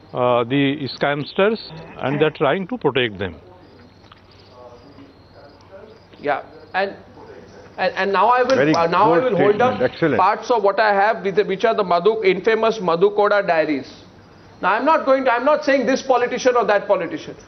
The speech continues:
Speaker 2: but suffice to say, and without my taking names, let me say this, names of very important politicians are in these papers. Now you can argue that
Speaker 1: Yes,
Speaker 2: this is not
Speaker 1: very
Speaker 2: legally
Speaker 1: important
Speaker 2: valid enough
Speaker 1: politicians.
Speaker 2: evidence, but names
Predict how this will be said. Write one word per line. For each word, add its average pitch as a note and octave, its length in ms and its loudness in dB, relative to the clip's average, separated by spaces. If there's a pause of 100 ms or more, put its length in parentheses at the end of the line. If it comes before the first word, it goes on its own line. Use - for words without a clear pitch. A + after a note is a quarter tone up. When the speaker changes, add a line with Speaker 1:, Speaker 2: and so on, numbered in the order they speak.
(160)
Speaker 2:
but A3+ 160 0
suffice C#4+ 460 2
to C#4 120 2
say, A#3+ 480 0 (260)
and G#3+ 180 0
without B3 360 2
my C4 120 2
taking B3 380 0
names, A#3 260 2
let A#3 180 0
me A3+ 100 -6
say A#3 200 0
this, A#3+ 240 -2 (200)
names A3+ 300 2
of A#3 140 0
very A3 220 2
important B3 460 2
politicians A3+ 580 0
are G#3 140 4
in G3+ 100 2
these G3+ 200 -4
papers. F#3+ 580 0 (2000)
Now G3+ 100 4
you A#3+ 140 0
can C4 180 0
argue B3+ 380 4
that C4+ 120 4
Speaker 1:
Yes, F#3 160 2
Speaker 2:
this C4+ 120 -2
is - 40 2
not - 140 2
Speaker 1:
very F3 120 0
Speaker 2:
legally C#3 340 2
Speaker 1:
important - 40 0
Speaker 2:
valid A#3+ 300 2
enough B3 220 2
Speaker 1:
politicians. A3 380 2
Speaker 2:
evidence, F3 40 -8
but F3 140 0
names B3 360 0